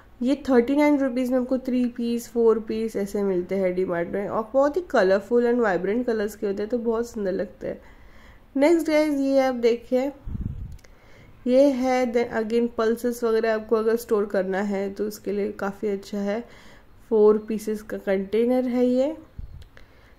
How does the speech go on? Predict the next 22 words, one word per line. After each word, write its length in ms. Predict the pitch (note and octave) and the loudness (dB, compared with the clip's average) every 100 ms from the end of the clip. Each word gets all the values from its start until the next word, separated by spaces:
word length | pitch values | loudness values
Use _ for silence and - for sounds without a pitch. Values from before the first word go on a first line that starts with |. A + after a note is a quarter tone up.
| - - | -20 -6
नेक्स्ट 320 | A#3 A#3 B3 | 2 4 6
गाइस, 260 | B3 B3 A3+ | 4 4 2
ये 220 | A#3 A3+ | 2 4
है 280 | A#3 A#3 A#3 | 4 2 2
जॉली 520 | G#3 A3 G#3 A3 A3+ | 2 2 2 0 -4
का 260 | A3+ A3+ G#3+ | -2 0 0
बड़ा 460 | G3 G3 G3 G3 | 0 -2 0 -2
सा 180 | G#3 A3+ | -2 -4
सेट, 420 | G#3+ - F#3+ F#3+ | -6 -2 -2 0
जिसमें 360 | G#3 G#3 G3 G3 | -2 -6 -6 -4
आपको 220 | G#3 A3 | -4 -6
कितने 400 | G#3+ A3 A3 A#3 | -4 -2 2 2
सारे 420 | A#3 A3 F#3+ G3 | 0 -4 -2 0
ऑप्शंस 480 | G#3 G3 G3 G3 G3+ | 2 0 -2 -4 -4
मिल 180 | G3+ F#3+ | -4 -4
जाते 280 | G3 F3+ F#3+ | -2 -2 -2
हैं। 80 | F#3+ | -2
ये 100 | F3+ | 0
देख 260 | F#3 F#3+ | -2 -4
सकते 280 | - G3+ - | -8 -10 -4
हो 60 | |
आप, 120 | G3+ | -4